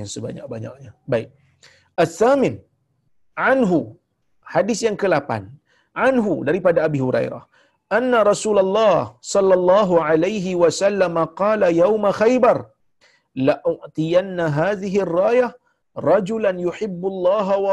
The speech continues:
rasulahu, yaftahu Allahu ala yadayhi." Qala Umar bin Khattab radhiyallahu anhu, "Ma ahbabtul imarata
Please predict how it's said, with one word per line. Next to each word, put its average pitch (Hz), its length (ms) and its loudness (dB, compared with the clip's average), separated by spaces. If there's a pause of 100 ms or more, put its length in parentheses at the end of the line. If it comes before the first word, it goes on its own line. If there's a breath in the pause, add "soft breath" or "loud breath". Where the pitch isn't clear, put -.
(120)
rasulahu, 220 560 -4 (600)
yaftahu 180 560 -4
Allahu 170 840 0
ala 170 220 0 (120)
yadayhi." 160 460 -4 (720)
Qala 214 300 2 (120)
Umar 247 280 0
bin 220 80 -8 (140)
Khattab 233 480 -2 (140)
radhiyallahu 202 680 -4 (140)
anhu, 226 280 -10 (760)
"Ma 180 140 -2 (240)
ahbabtul 180 760 -6 (160)
imarata 226 600 -6